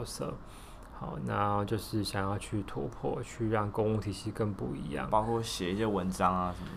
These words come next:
Speaker 1: 对啊，像我经营我自己的脸书啊，
Speaker 2: 嗯。
Speaker 1: 对不对？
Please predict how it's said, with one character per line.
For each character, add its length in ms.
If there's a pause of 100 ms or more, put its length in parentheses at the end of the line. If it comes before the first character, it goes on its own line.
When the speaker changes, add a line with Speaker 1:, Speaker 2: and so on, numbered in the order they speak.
(120)
Speaker 1:
对 140
啊， 80
像 180
我 120
经 280
营 80
我 80
自 140
己 80
的 80
脸 240
书 300
啊， 260
Speaker 2:
嗯。 80
Speaker 1:
对 100
不 80
对？ 300